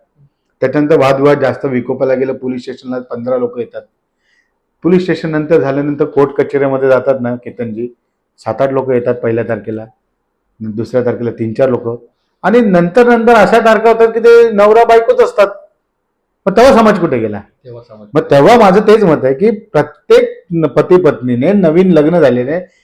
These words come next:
Speaker 1: त्यांनी असं ठरवायला पाहिजे की बाबा जे काय असेल ना, मी माझ्या नवऱ्याबरोबरच हे राहील, आणि नवऱ्याने पण, "नाही, माझी बायको बोलते ना काहीतरी." बघा, बायकोने शंभर तुम्हाला कारणं सांगितले की मला आज असं झालंय, तसं झालंय, तसं,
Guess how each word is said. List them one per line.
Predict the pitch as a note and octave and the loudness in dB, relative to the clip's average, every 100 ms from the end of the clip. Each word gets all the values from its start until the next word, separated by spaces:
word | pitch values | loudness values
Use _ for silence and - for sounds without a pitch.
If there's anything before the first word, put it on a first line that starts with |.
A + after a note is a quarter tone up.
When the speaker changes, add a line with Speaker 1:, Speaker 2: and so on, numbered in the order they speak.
| _ _ - | _ _ -2
Speaker 1:
त्यांनी | E3+ G#3 | 0 2
असं | B3+ G3+ C4 C4+ C4+ | 2 4 4 4 2
ठरवायला | - - F3+ A3 C#4 C4+ | -4 0 4 6 6 4
पाहिजे | A3 D3 A2 - _ _ _ - | 4 2 -2 -8 _ _ _ -2
की | |
बाबा | G#3+ A#3+ B3 - | 2 4 4 4
जे | G#3 B3 | 4 4
काय | B3+ | 4
असेल | A#3+ A#3+ | 4 4
ना, | A#3+ A#3+ | 4 4
मी | A#3 | 4
माझ्या | A3 A3 | 4 2
नवऱ्याबरोबरच | G3+ F#3+ G3+ G#3 G3+ G3 F#3+ G3 C#3+ | 4 4 4 4 4 4 4 0 -2
हे | B2 | -10
राहील, | G#2+ G2+ _ _ _ - | -10 -14 _ _ _ -4
आणि | F#3 | 0
नवऱ्याने | F3 C#3 D#3+ G#3 | 2 4 4 4
पण, | A3 A3 G#3+ G3 | 4 2 2 2
"नाही, | G3 | 2
माझी | D#3 D#3 F3+ | 2 2 2
बायको | F3+ C#3+ C#3+ E3+ | 2 0 0 0
बोलते | D3 C#3+ D#3+ | 0 0 0
ना | C#3 C#3+ - _ _ - | -2 -4 -12 _ _ -4
काहीतरी." | C3 E3 F#3+ G3+ G3+ - _ - | 0 0 2 0 -2 -10 _ -2
बघा, | G#3+ D#3 - - _ | 2 0 -2 -16 _
बायकोने | A#2+ C#3 D3 A3 A#3 | -2 2 4 4 2
शंभर | - D#3+ E3+ A3 | 2 0 2 2
तुम्हाला | A3 A3 A3 A3 | 4 4 4 4
कारणं | F#3+ F#3 G#3 | 2 2 2
सांगितले | F#3+ F#3 F#3 F#3+ F3+ | 2 2 2 2 2
की | F#3 | 2
मला | E3 E3+ | 4 4
आज | E3 | 4
असं | E3 D#3+ F3+ | 4 2 2
झालंय, | D3 D3+ D#3+ | 2 4 2
तसं | D#3 - D3+ | 0 -4 -2
झालंय, | C#3+ | 0
तसं, | D3+ C#3 D#3 | -2 -4 -4